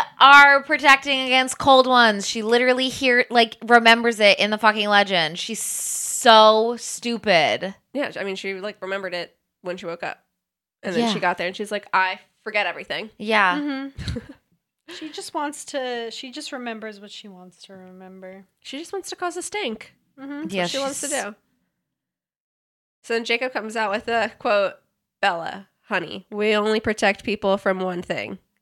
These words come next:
Speaker 2: our one enemy. It's the reason we exist, because they do." That's not him calling her honey.
Speaker 1: Wait, I, that's first of all so out of character of,
Speaker 2: <laughs> I
Speaker 1: of
Speaker 2: know.
Speaker 1: Jacob.
Speaker 2: <laughs> It's
Speaker 1: Like,
Speaker 2: like
Speaker 1: who
Speaker 3: I used to say, I used to say honey a lot when I would talk to people. I'd be like, "Honey, come on.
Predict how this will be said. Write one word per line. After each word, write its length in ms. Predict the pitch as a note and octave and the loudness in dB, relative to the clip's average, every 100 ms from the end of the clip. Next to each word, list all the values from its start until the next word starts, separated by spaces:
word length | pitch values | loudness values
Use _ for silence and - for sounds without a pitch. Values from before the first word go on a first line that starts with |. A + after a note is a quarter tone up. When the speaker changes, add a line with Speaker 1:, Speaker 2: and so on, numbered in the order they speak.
| _ | _
Speaker 2:
our 400 | F#3 F#3+ F#3+ F#3 | 0 2 2 0
one 260 | F3+ G#3 G#3 | 0 -2 -2
enemy. 600 | - F#3+ E3+ D3+ D#3 G3+ _ _ - | -4 -4 -2 -6 -8 -10 _ _ -10
It's 160 | G#3+ | -8
the 120 | - F#3+ | -6 -4
reason 340 | G#3 A3 G#3+ | -2 -2 -2
we 100 | G3 | -2
exist, 720 | F#3 F3 F3+ C3 G3+ - - - _ _ | -2 -4 -6 -8 -8 -14 -18 -20 _ _
because 360 | G3 F#3 F#3 | -6 -4 -4
they 200 | G3 E3 | -6 -8
do." 320 | E3+ F#2+ A2 A3 _ _ _ _ _ _ - | -8 -14 -14 -18 _ _ _ _ _ _ -18
That's 340 | C4 A#4 _ G#4 | -16 -16 _ -14
not 200 | F4+ F#4 | -12 -10
him 160 | F#4 F#4 | -10 -8
calling 280 | E4 E4+ E4 | -6 -6 -6
her 140 | E4 | -8
honey. 340 | D#4 D#4 F4+ A#3 | -4 -4 -4 0
Speaker 1:
Wait, 300 | A#3 G#3 G3 | 2 2 6
I, 280 | G3+ G#3+ G3+ | 6 6 0
that's 200 | G#3+ - | -8 -4
first 200 | F4+ G4+ | -4 -2
of 60 | A#4 | -4
all 80 | |
so 320 | A4+ - A#3+ A3 | -4 0 4 6
out 180 | G#3+ | 6
of 80 | G3+ | 4
character 460 | G3+ F3+ E3+ G#3+ F3 | 2 2 4 4 6
of, 60 | |
Speaker 2:
<laughs> 20 | G#4 | 4
I 220 | F4 F4+ | 2 2
Speaker 1:
of 640 | F#4 F#4 G#4 F#4 E4+ E4 - | 2 4 6 6 6 6 4
Speaker 2:
know. 60 | G4 | 2
Speaker 1:
Jacob. 100 | - | 4
Speaker 2:
<laughs> 200 | F4+ G4+ | 4 4
It's 180 | E4+ D#4 | 2 4
Speaker 1:
Like, 160 | A3+ | 4
Speaker 2:
like 360 | A3 D#4 D#4 - - | 4 0 -6 -18 -14
Speaker 1:
who 140 | C#4+ - - - _ _ - | -12 -12 -14 -20 _ _ -2
Speaker 3:
I 140 | C4 | 0
used 220 | E4 - | 0 -2
to 100 | A4 - | -4 -4
say, 360 | - B3 A#3 | -2 -4 -4
I 140 | A3 A3+ | -4 -4
used 220 | C#4 - | -4 -10
to 60 | A#3+ | -12
say 200 | A#3+ A#3 | -12 -10
honey 360 | F#3+ G#3 G#3 | -12 -14 -14
a 60 | G#3+ | -14
lot 280 | A3 A3+ A3+ | -12 -12 -14
when 120 | A3+ | -14
I 80 | G#3+ | -16
would 100 | G#3+ | -16
talk 240 | G#3+ G3+ | -20 -20
to 80 | _ | _
people. 240 | A3+ A3 A3 | -20 -16 -14
I'd 60 | |
be 60 | G#3 | -14
like, 160 | G3+ F#3 | -14 -16
"Honey, 260 | G3+ F#3 | -18 -18
come 160 | F#3+ F#3+ | -20 -20
on. 200 | E3+ | -20